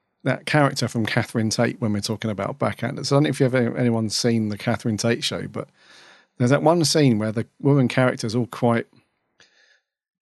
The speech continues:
normal, <laughs> is the only word I can describe. There's one where she gets in the cab and she's like, "Oh, this destination, please." And they pull up at traffic lights, and then those dudes run out who always start cleaning your car, your windscreen without you asking.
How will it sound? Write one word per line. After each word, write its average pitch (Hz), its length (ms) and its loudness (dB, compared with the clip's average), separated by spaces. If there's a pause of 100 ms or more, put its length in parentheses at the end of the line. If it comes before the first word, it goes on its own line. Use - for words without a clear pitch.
(200)
normal, 120 640 4
<laughs> - 60 -8 (300)
is 131 100 0
the 123 120 2
only 110 180 2
word 104 100 -2
I 101 60 -4
can 104 80 -6
describe. 104 420 -4
There's 120 180 -4
one 131 160 4
where 120 80 2
she 120 140 -2
gets 123 260 0
in 120 80 2
the 113 80 0
cab 107 400 -4
and 107 200 -6 (640)
she's 151 160 -2
like, 143 140 4
"Oh, 147 140 4
this 147 180 2
destination, 127 680 0
please." 113 300 2
And 127 100 4
they 127 80 4
pull 131 140 0
up 117 100 2
at - 60 -10
traffic 139 300 2
lights, 113 260 -4
and 131 60 2
then 127 100 4
those 120 180 2
dudes 135 360 2
run 107 160 0
out 113 180 -4
who 117 140 0
always 120 180 0
start 120 240 0
cleaning 123 320 4
your 110 140 0
car, 104 380 -2 (300)
your 120 120 2
windscreen 117 400 2
without 107 280 0
you 120 140 0
asking. 113 420 -2